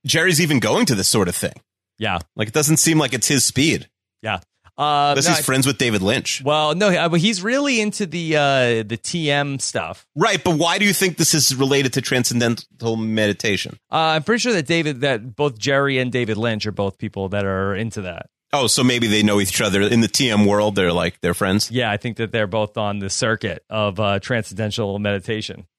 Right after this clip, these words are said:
Speaker 1: What do you think about meditation? Have you ever meditated?
Speaker 2: Well, tha-, that's how I know about it, because, uh, I wa-, that I wanted to do this. I wanted to go do, uh, learn, uh, transcendental meditation,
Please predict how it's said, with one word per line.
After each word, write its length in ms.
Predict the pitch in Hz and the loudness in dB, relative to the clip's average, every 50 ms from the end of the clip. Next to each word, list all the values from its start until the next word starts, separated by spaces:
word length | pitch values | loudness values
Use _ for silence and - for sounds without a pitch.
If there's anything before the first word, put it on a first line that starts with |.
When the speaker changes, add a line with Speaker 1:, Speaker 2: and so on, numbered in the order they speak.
| _ - | _ -2
Speaker 1:
What 160 | 143 151 175 | 0 0 2
do 40 | 214 | 2
you 60 | 185 | 2
think 140 | - 202 180 | 2 2 2
about 120 | 160 151 | 2 2
meditation? 480 | 131 131 123 - - 120 95 - - 107 | 2 2 0 0 0 0 0 0 0 0
Have 80 | 101 95 | 0 0
you 60 | 110 | 2
ever 80 | 107 110 | 2 2
meditated? 520 | 107 - 120 - - 127 127 135 139 - _ _ _ _ - | 2 2 0 0 0 2 2 0 -2 -4 _ _ _ _ -2
Speaker 2:
Well, 260 | 147 175 175 165 165 | 0 2 2 2 2
tha-, 300 | 147 160 165 143 165 165 | 2 0 0 0 0 -2
that's 260 | 139 151 151 185 - | -2 -2 -2 -2 -2
how 220 | - 185 185 175 170 | -2 0 0 0 0
I 140 | 175 180 175 | 0 0 2
know 240 | 165 170 202 269 | 2 4 4 4
about 360 | 294 202 147 123 117 107 107 107 | 4 4 2 0 0 -2 -2 -4
it, 160 | 104 98 - | -6 -4 -4
because, 540 | 131 120 - 127 117 113 113 117 117 - 123 | -6 -2 0 0 2 2 2 0 0 -2 0
uh, 40 | |
I 840 | 117 120 117 113 110 107 - 123 131 139 139 147 156 160 160 160 156 | 0 2 2 2 2 0 0 0 0 0 2 2 2 2 2 0 0
wa-, 480 | 151 139 127 127 147 139 127 135 131 131 | -2 -4 -2 -2 0 0 0 -2 -2 -2
that 260 | 135 127 127 - - | 0 -2 -2 0 0
I 200 | 127 135 143 147 | 0 0 0 0
wanted 580 | 135 120 120 123 131 147 165 175 170 160 135 - | -2 -2 -2 -2 0 0 0 0 0 -2 -2 -4
to 100 | 160 151 | -4 -2
do 240 | 123 139 185 240 | 0 0 0 2
this. 320 | 254 233 120 95 98 - - | 2 0 -2 -2 -4 -4 -2
I 60 | 117 | 0
wanted 300 | 117 117 123 131 143 139 | 0 2 2 2 2 0
to 40 | 123 | 0
go 140 | 135 139 139 | 0 0 0
do, 380 | 127 127 139 135 139 135 135 110 | 2 0 0 0 0 0 0 0
uh, 160 | 120 127 123 | 2 2 0
learn, 640 | 117 107 123 131 131 135 139 143 143 143 139 - - | 0 0 0 2 2 4 4 2 2 0 -2 -2 0
uh, 580 | 135 131 131 131 127 127 127 127 131 127 127 113 - | 0 2 2 4 4 4 4 4 4 4 2 0 -4
transcendental 800 | - - 147 139 139 135 - 135 139 127 131 127 135 131 143 135 | -6 -2 0 0 0 -2 -4 -4 -2 -2 0 -2 -2 -2 -2 -2
meditation, 800 | 135 135 135 131 - 139 147 185 233 - - 117 82 90 98 | 0 0 0 0 0 0 0 2 2 0 0 -2 -4 -6 -16